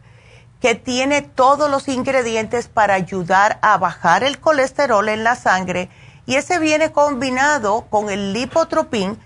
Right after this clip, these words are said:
que el trabajo que tiene el lipotropin, el único trabajo que tiene es bajar las grasas.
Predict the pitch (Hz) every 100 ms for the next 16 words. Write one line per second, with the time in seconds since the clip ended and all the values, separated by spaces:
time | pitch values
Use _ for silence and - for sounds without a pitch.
0 | - - _ - 247 247 - 240 214 262
1 | 320 339 349 311 262 240 208 180 165 185
2 | 247 285 269 233 233 202 175 233 349 370
3 | 339 269 247 277 269 240 233 311 254 202
4 | - 240 254 - - 165 185 - 226 240
5 | 202 190 196 196 208 147